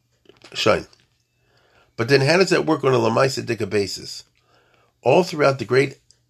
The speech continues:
Arab world, which is still there today, and beyond even, the Muslim world, there were already Jewish communities at the time the Islamic religion began,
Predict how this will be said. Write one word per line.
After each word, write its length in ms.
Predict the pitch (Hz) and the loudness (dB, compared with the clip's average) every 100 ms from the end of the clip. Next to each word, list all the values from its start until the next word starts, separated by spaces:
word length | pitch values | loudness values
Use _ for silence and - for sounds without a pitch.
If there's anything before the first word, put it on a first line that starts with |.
| _ | _
Arab 280 | 92 101 104 | 2 2 2
world, 260 | 87 95 101 | -2 -2 -2
which 220 | 104 - | -6 -6
is 60 | - | -4
still 240 | 120 107 | 0 2
there 180 | 104 107 | 2 0
today, 440 | - 82 78 110 - _ _ _ - | -4 -8 -8 -10 -16 _ _ _ -8
and 140 | 113 | -6
beyond 380 | 139 160 160 95 | 0 2 2 0
even, 320 | 87 104 135 - _ _ _ - _ - | -4 -6 -6 -12 _ _ _ -20 _ -8
the 80 | 92 | 0
Muslim 400 | 113 101 95 90 | 0 0 -2 -2
world, 280 | 98 135 - _ _ _ _ _ _ _ _ _ _ _ | -4 -4 -10 _ _ _ _ _ _ _ _ _ _ _
there 100 | 117 | 0
were 120 | 135 | 4
already 200 | 156 143 | 4 2
Jewish 280 | 113 156 139 | 0 -2 -2
communities 520 | - 139 143 143 135 - _ - | -4 -4 -2 -2 -6 -16 _ -4
at 120 | 139 | -4
the 80 | 135 | -4
time 320 | - 151 151 | -2 0 0
the 120 | 139 | -2
Islamic 400 | 127 131 135 131 | -2 0 0 0
religion 360 | 120 113 107 101 | -2 -2 -4 -8
began, 480 | 90 92 92 151 | -4 -4 -4 -6